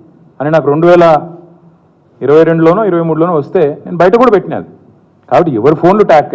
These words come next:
ట్యాప్ అయినాయి, ఎవరు చేసిండ్రు, ఇవన్నీ కూడా నాకేం భయం లేదు. మేము చాలా స్పష్టంగా ఉన్నాం, చాలా క్లారిటీతో ఉన్నాం. కాబట్టి దయచేసి నేను మిమ్మల్ని కోరేది ఏంటంటే, ఈ YouTube-లలో పెట్టి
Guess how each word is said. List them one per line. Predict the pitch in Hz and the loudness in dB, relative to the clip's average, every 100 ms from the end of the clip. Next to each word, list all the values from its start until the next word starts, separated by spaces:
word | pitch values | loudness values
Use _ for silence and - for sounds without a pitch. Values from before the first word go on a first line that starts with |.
| 113 | -6
ట్యాప్ | 123 131 | -2 -2
అయినాయి, | 135 107 98 131 131 | -4 -6 -10 -12 -6
ఎవరు | 110 151 | -2 0
చేసిండ్రు, | 160 180 - 120 98 104 165 _ _ _ 104 | 2 0 0 -10 -8 -10 -12 _ _ _ -8
ఇవన్నీ | 110 147 | -4 0
కూడా | 196 220 185 - - - _ _ _ _ _ - - | 2 4 2 -2 -12 -20 _ _ _ _ _ -20 -6
నాకేం | 127 160 175 202 | -2 0 2 2
భయం | 185 196 196 | 2 2 2
లేదు. | 180 110 87 - - _ 123 | 0 -4 -14 -20 -20 _ -8
మేము | 139 135 | -6 0
చాలా | 131 160 185 | 2 4 2
స్పష్టంగా | 180 - 147 - 175 | 0 -2 -2 -2 -2
ఉన్నాం, | 170 185 165 | -2 -2 0
చాలా | 160 | 0
క్లారిటీతో | 160 151 165 151 151 | 2 0 0 -2 -4
ఉన్నాం. | 123 90 - - _ _ _ _ _ - | -4 -8 -16 -20 _ _ _ _ _ -4
కాబట్టి | 127 139 | -2 0
దయచేసి | 123 147 185 175 | 2 2 0 -2
నేను | 156 | -4
మిమ్మల్ని | 139 123 | -2 0
కోరేది | 131 123 | 2 0
ఏంటంటే, | 110 98 165 - - - _ _ - | -4 -10 -10 -12 -20 -20 _ _ -10
ఈ | 196 165 | -6 -2
YouTube-లలో | 196 175 190 185 175 | -2 -2 0 2 2
పెట్టి | 156 147 147 143 135 | 0 -4 -6 -6 -6